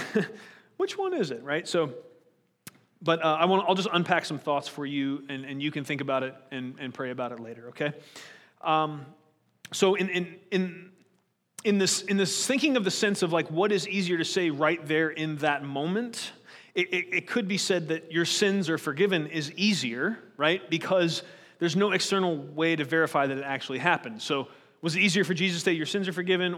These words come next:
or tell the paralytic to, to rise up and walk? There, there, there's a case made that,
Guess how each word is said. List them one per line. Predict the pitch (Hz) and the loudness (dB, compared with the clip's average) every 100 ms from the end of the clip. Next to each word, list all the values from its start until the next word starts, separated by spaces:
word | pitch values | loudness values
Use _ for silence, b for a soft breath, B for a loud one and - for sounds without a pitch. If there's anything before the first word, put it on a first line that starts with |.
| 165 | -2
or | 156 156 151 | 0 0 -2
tell | 151 170 156 | -2 -2 -2
the | |
paralytic | 156 160 151 143 143 | 0 0 0 -2 -4
to, | 143 | -8
to | 147 143 | -8 -8
rise | 139 143 | -4 -4
up | 131 | -4
and | 131 135 | -8 -4
walk? | 156 165 - | -2 -2 -4
There, | 156 | -10
there, | 156 147 156 - | -6 -8 -10 -10
there's | 147 131 | -8 -8
a | |
case | 135 - 196 180 170 | -8 -2 0 0 2
made | 170 165 | 2 2
that, | 147 | 0